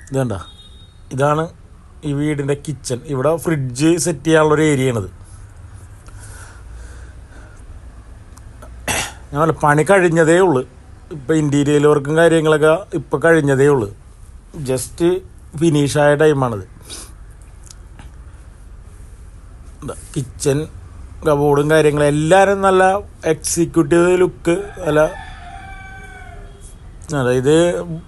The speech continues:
വാഷിംഗ് മെഷീൻ സെറ്റ് ചെയ്യാൻ വേണ്ടി ഒരു ഏരിയ റെഡിയാക്കിയാണത്. വേസ്റ്റ് വാട്ടർ പോകാൻ എല്ലാത്തിനുള്ള സൗകര്യം അവിടെ ഉണ്ട്.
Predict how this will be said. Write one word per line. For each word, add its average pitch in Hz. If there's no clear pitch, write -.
വാഷിംഗ് 143
മെഷീൻ 151
സെറ്റ് 160
ചെയ്യാൻ 156
വേണ്ടി 151
ഒരു 160
ഏരിയ 143
റെഡിയാക്കിയാണത്. 127
വേസ്റ്റ് 139
വാട്ടർ 143
പോകാൻ 147
എല്ലാത്തിനുള്ള 139
സൗകര്യം 139
അവിടെ 127
ഉണ്ട്. 101